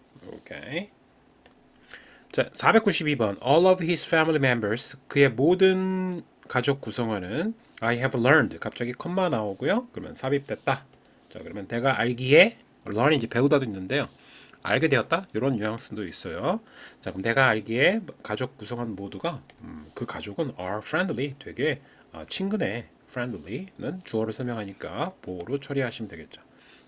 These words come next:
이 부분이 삽입이 되었다. 가로칠게요. 이렇게. 자, 사백구십삼 번. Jim, who is sitting at the front of the class,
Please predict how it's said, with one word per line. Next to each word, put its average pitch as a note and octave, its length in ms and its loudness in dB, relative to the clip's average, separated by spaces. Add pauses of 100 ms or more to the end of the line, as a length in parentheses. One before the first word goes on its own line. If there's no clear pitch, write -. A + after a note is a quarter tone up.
이 G#2 120 -6
부분이 G#2 440 -4
삽입이 B2 380 -4
되었다. - 340 -18 (340)
가로칠게요. G2 920 -8
이렇게. F#3+ 400 -4 (2000)
자, G#2 100 -2
사백구십삼 F3+ 800 4
번. C#3 420 4
Jim, E3 600 4 (460)
who E3 160 2
is C#3 240 4
sitting C#3+ 640 -2 (240)
at A#2 140 -2
the A#2 140 -2
front D#3 420 -2
of B2+ 140 0
the C3 120 -4
class, - 460 -4